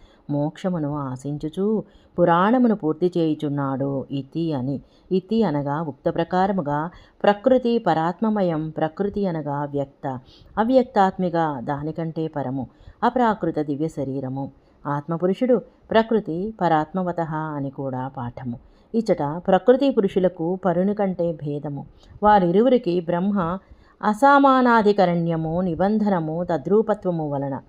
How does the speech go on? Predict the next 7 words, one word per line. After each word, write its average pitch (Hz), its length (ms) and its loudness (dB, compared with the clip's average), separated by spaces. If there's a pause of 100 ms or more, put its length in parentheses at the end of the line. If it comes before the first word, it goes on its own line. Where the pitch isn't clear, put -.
(1000)
అశేష 180 360 2 (400)
పుంసాం 214 800 4
అని 175 180 0
నిర్దేశించినందువలన 180 1200 -2 (360)
ఆత్మలకు 220 600 2
పరస్పర 170 520 -2
భేదము. 131 560 -6